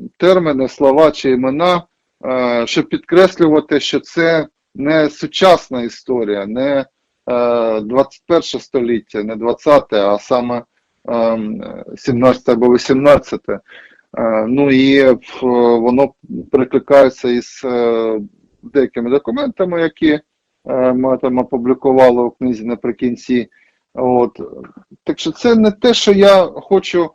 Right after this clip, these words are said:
якось зневажливо поставити з-, для людини, а просто, м, якось, е, е, ще раз підкреслити,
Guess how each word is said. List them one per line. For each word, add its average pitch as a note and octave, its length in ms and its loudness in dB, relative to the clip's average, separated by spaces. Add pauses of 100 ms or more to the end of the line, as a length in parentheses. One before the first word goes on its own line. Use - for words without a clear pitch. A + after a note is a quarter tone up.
(240)
якось D#3+ 340 -4
зневажливо D#3 800 -4 (220)
поставити D3 640 -2
з-, B2+ 440 -10
для C#3+ 160 0
людини, B2 500 0
а A2+ 40 0
просто, F#3 400 -2
м, - 120 -6 (640)
якось, E3 540 2
е, D3 200 6 (580)
е, B2+ 320 2
ще G3 300 4
раз G3 200 4
підкреслити, D3+ 920 0